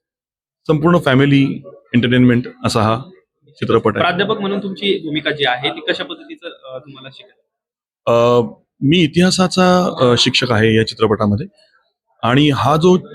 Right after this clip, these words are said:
Speaker 1: शिक्षक आहे तो छत्रपती शिवाजी महाराज, छत्रपती संभाजी महाराज यांच्यावरती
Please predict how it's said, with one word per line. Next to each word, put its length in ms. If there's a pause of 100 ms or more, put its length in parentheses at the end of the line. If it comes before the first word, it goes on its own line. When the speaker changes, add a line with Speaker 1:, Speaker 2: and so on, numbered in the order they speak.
(100)
Speaker 1:
शिक्षक 420
आहे 220
तो 520 (320)
छत्रपती 420
शिवाजी 360
महाराज, 300 (200)
छत्रपती 380
संभाजी 420
महाराज 340 (500)
यांच्यावरती 960